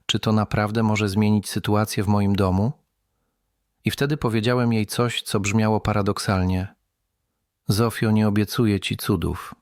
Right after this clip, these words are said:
Nie gwarantuję, że wszystkie problemy znikną z dnia na dzień. To, o czym mówię, to duchowe doświadczenie i prawosławna tradycja. Jeśli masz poważne problemy ze zdrowiem, musisz iść do lekarzy. Ale mogę ci powiedzieć jedno.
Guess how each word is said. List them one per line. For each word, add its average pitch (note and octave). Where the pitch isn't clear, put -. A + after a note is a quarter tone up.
Nie A2+
gwarantuję, A2
że G2+
wszystkie -
problemy G#2+
znikną G2+
z F2+
dnia G2+
na F#2
dzień. F2
To, A2+
o G#2+
czym G#2+
mówię, A2
to G#2+
duchowe G#2
doświadczenie G#2
i G#2+
prawosławna G2+
tradycja. F#2+
Jeśli G#2+
masz G#2+
poważne A2
problemy G#2
ze G2+
zdrowiem, A2
musisz A2+
iść -
do G#2+
lekarzy. F#2+
Ale G#2
mogę G#2
ci -
powiedzieć G2+
jedno. E2+